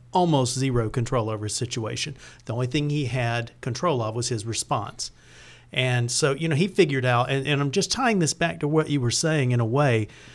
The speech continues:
um, i-, he tied it back to this idea that, that they can take away everything I have, but they can't take away my joy. That's mine to give. So they can't take away my happiness. They can't take away my joy. Um,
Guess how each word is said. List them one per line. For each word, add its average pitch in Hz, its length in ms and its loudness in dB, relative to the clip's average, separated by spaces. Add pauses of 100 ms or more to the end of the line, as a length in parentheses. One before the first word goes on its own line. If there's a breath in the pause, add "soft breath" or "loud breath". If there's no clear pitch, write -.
(220 loud breath)
um, 127 440 2 (640)
i-, 196 40 2
he 185 380 -2
tied 220 320 2
it 147 160 -2
back 151 320 -2
to 147 100 0
this 135 280 2
idea 139 540 2
that, 117 240 -4 (100)
that 127 220 -2
they 139 120 2
can 143 180 0
take 139 220 0
away 120 280 2
everything 165 520 0
I 127 100 2
have, 123 220 2
but 113 100 -4
they 123 80 -2
can't - 360 -6
take 139 240 -4
away 123 240 0
my 110 160 -4
joy. 113 440 -4 (100)
That's - 200 -6
mine 131 300 2
to 123 60 2
give. 110 380 -4 (280 loud breath)
So 127 200 -2
they 123 140 2
can't 143 240 -2
take 165 160 2
away 135 200 0
my 160 140 0
happiness. 123 540 -2
They 117 80 -4
can't 123 280 -6
take 131 180 -4
away 127 220 -2
my 143 160 -2
joy. 117 460 -2 (440 loud breath)
Um, 123 420 -2